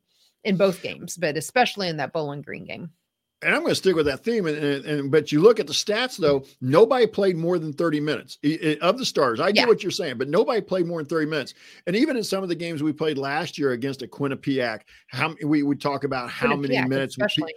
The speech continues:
Speaker 1: yeah.
Speaker 2: we, yeah, but I mean, just, uh, in games like this that were kid-, the, the players were, the starters were playing a lot of minutes. And you look at Mac,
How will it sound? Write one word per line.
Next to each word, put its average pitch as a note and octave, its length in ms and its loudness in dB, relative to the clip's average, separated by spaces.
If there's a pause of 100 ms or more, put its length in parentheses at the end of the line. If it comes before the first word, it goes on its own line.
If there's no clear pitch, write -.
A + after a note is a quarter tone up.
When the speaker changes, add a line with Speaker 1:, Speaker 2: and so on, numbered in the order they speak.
Speaker 1:
yeah. F#3+ 200 -6
Speaker 2:
we, F#3+ 200 8
yeah, F3 180 2
but D#3 160 0
I E3+ 60 4
mean, F3+ 160 -2
just, F#3 200 0
uh, E3 120 0
in D#3 360 -4
games F#3 320 2
like E3+ 300 -2
this C#3 300 2
that C3+ 180 0
were C#3 140 -2
kid-, E3+ 320 -2
the, C3+ 280 0
the A#2+ 80 -4
players D#3 360 -2
were, C#3 160 -6
the C#3 100 -2
starters E3 460 0
were C3+ 80 -4
playing C#3 300 -6
a A#2+ 60 -4
lot A#2 460 -2
of B2 140 -2
minutes. B2 400 -6 (260)
And C3+ 100 0
you E4 140 4
look A#3+ 160 4
at C3+ 80 0
Mac, C3 460 -4